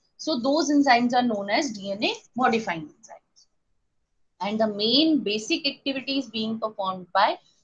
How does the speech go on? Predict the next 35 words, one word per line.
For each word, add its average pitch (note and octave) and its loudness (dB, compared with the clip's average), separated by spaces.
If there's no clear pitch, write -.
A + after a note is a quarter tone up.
restriction A#3 -4
endonucleases D4 0
and B3+ 2
ligases. E3+ 6
All C4+ 8
other A#3+ 2
enzymes A3 0
are G3+ 4
known F#3 -8
as A#3 0
D G3+ -10
N G3 -8
A G3 -8
modifying F3 -10
enzymes F3+ -6
because A3+ -2
they A#3 -4
have A3+ 4
the A#3+ -2
capability D#4 2
to C#4+ 4
modify A#3 6
the A#3 2
D F#3 -4
N F#3 0
A A#3+ 0
by G#3+ 8
adding A#3 2
various G#3+ 2
kinds E3+ -8
of D#4 4
groups C4+ 0
into - -8
it. - -20
Now, D#4+ 8